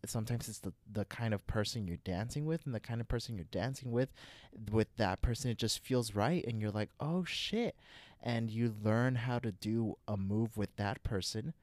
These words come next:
and you f-, you feel how right it feels,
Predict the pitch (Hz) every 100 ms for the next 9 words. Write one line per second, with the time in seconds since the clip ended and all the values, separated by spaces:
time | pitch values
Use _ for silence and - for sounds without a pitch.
0 | _ _ _ - 104 98 - 78 98 107
1 | - 131 131 120 120 107 87 - 92 143
2 | 123 101 - 147 120